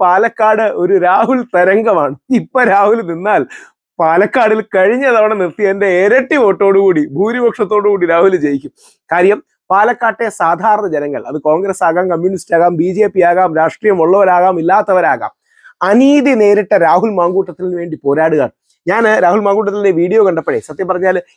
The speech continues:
എന്റെ കണ്ണ് നിറഞ്ഞു. എന്റെ കണ്ണ് നിറഞ്ഞപ്പോ ഞാൻ തന്നെ ആലോചിക്കുകയാണ്, എനിക്ക് ഇയാളോട് വലിയ സൗഹൃദമൊന്നുമില്ല, ജീവിതത്തിൽ രണ്ടോ മൂന്നോ ദിവസം കണ്ടിട്ടുള്ളൂ.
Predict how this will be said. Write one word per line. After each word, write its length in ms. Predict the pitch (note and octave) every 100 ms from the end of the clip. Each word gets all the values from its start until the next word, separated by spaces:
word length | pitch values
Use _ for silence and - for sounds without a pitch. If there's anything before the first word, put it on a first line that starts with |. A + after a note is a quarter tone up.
| -
എന്റെ 240 | F#3+ B3 A#3+
കണ്ണ് 240 | F3 F3 A3+
നിറഞ്ഞു. 240 | D#3+ B2 - _ _ -
എന്റെ 140 | B3
കണ്ണ് 260 | - F#3 C#4+
നിറഞ്ഞപ്പോ 280 | B3+ A#3 A3+
ഞാൻ 200 | A3 A#3+ C4+
തന്നെ 120 | A#3
ആലോചിക്കുകയാണ്, 480 | G3 G3 F3+ F3+ D#3
എനിക്ക് 340 | F3+ A#3+ C4+ B3
ഇയാളോട് 340 | A#3+ B3 B3
വലിയ 220 | A3 G#3 G#3
സൗഹൃദമൊന്നുമില്ല, 720 | F#3 G3 G#3+ G#3 G3 F#3+ E3
ജീവിതത്തിൽ 420 | D#3+ G#3 G#3+ G#3+
രണ്ടോ 180 | F#3+ F#3+ A3
മൂന്നോ 160 | G3 G#3+
ദിവസം 240 | F#3+ F#3
കണ്ടിട്ടുള്ളൂ. 460 | E3 E3 D3+ C#3